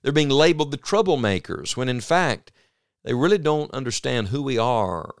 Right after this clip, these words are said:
or what it is we're trying to speak. And the last verse of Acts twenty-one is where we'll pick up next time. "And when he had given him license, Paul stood on the stairs and beckoned with a hand unto the people.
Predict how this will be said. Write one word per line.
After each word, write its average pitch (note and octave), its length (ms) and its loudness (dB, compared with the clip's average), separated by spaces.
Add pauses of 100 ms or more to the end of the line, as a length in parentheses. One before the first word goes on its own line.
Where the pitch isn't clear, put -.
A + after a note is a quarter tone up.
(180)
or F#2+ 120 -10
what C#3 160 2
it B2 60 -4
is B2 160 -2
we're G#2+ 80 -2
trying A#2+ 360 -4
to A2 60 -2
speak. - 460 -6 (600)
And A2+ 100 -2
the A2+ 40 4
last E3 320 4
verse F#2+ 440 0
of F#2 120 -6
Acts G#2+ 280 -2
twenty-one A2+ 580 0
is G#2+ 140 -4
where B2 100 2
we'll G#2+ 140 0
pick A#2 200 -4
up G#2 120 0
next A2 260 -2
time. G2+ 300 0 (420)
"And A2+ 160 2
when F3+ 100 2
he F3+ 40 2
had D3 140 -2
given A3 240 4
him F#3+ 100 0
license, A#2+ 720 0
Paul D3+ 380 0
stood C3+ 260 -2
on D#3 120 0
the E3+ 60 -4
stairs E2+ 640 -2
and E2+ 200 -8
beckoned A#2+ 320 -2
with C3 100 -6
a A#2+ 80 -2
hand A#2 280 -2
unto A2+ 140 -6
the A#2 80 -8
people. F2+ 460 -8